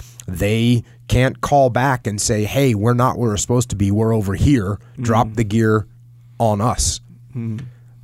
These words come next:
Speaker 1: But the gear gets dropped in the pre-planned positions, which, of course, are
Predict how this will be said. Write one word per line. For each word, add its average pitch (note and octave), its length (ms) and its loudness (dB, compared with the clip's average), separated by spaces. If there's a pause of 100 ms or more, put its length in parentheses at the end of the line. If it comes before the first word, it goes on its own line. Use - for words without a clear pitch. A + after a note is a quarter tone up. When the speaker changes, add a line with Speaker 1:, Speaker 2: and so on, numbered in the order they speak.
(100)
Speaker 1:
But G#2 160 -2
the A2 80 0
gear G#2 260 0
gets G2+ 220 -2
dropped G2 440 -2
in G2+ 180 -8
the F#2 200 -6
pre-planned G#2 1300 -4
positions, F2+ 640 -6
which, G2+ 520 -4 (300)
of F#2+ 160 -6
course, F2 380 -6
are F#2 180 -6